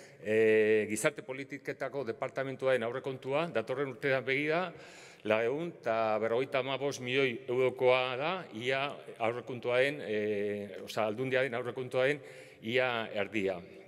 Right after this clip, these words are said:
Eh, gizarte politiketako departamentua, eh,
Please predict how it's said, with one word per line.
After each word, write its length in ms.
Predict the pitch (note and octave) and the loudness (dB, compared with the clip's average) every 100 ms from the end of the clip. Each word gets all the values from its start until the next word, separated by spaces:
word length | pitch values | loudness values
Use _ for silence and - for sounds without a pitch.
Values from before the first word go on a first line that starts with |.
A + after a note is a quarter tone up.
| - | -6
Eh, 360 | A2+ A2 A2 G#2+ | 2 6 6 6
gizarte 460 | A2 B2+ D3+ D#3+ D#3 D#3 | 2 0 0 0 -6 -6
politiketako 760 | D#3 C3+ D3 D3+ D3+ C#3+ D3+ | -10 -8 -8 -6 -6 -2 -2
departamentua, 800 | C#3 D3 C#3+ C#3+ C#3+ D3 D#3 F3 - - - - - _ _ | 0 -4 -4 -4 -4 -2 -2 -2 -10 -20 -20 -20 -20 _ _
eh, 840 | A2 A2 A2 A2 G#2+ G#2+ A2 G#2+ | 2 6 8 6 4 0 0 -2